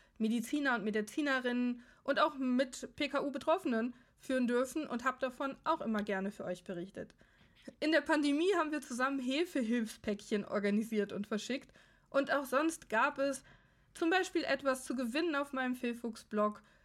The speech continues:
Es gab Mottowochen, es gab Mitmachaktionen und ich erinnere mich an alles total gerne zurück. Und dann durfte ich letztes Jahr auch noch ein eiweißarmes Produkt von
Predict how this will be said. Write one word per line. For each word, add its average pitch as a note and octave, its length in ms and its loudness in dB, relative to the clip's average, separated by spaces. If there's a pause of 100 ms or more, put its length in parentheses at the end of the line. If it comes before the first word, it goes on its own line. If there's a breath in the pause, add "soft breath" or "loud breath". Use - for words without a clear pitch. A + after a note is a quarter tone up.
(1080 soft breath)
Es A3 160 -4
gab C4+ 220 4
Mottowochen, A#3 1080 0 (280 loud breath)
es A#3 200 -6
gab C4 240 0
Mitmachaktionen B3 1200 -2 (300 loud breath)
und B3 300 4 (100)
ich B3 280 -6
erinnere A#3+ 300 2
mich A#3 240 0
an G3+ 120 0
alles A3+ 280 2
total A3 360 2
gerne G#3+ 280 2
zurück. G#3 420 -2 (380 soft breath)
Und A#3 160 -2
dann E4+ 140 6
durfte F4 240 0
ich C#4 80 -4
letztes C4 380 0
Jahr B3 180 4
auch A#3 140 2
noch A#3 180 0
ein G#3+ 340 0
eiweißarmes C#4 600 2
Produkt C4 580 -4
von E4+ 640 -2